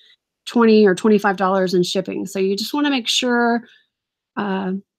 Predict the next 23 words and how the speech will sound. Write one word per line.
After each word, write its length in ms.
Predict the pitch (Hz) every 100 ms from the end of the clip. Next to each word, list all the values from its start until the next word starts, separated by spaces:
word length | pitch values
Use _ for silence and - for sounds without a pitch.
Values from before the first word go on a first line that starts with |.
| _
that 120 | 202
you 160 | 202 233
know 260 | 226 220 214
all 380 | 190 196 208
your 180 | 214 208
costs, 460 | 208 202 180 190 -
because 360 | 226 233 214 196
they're 100 | 220
not 200 | 277 277
just 140 | 262
gonna 140 | 262
charge 240 | 233 220 185
you 80 | 196
shipping, 500 | - 330 320 294 269
they're 140 | -
also 220 | 190 220
gonna 180 | 196 190
charge 300 | 175 190 180
you 60 | 180
a 140 | 196 269
handling 400 | 294 294 285 277
fee 540 | - 262 254 254 247 _ _ _ _ _
and, 400 | 202 196 190 190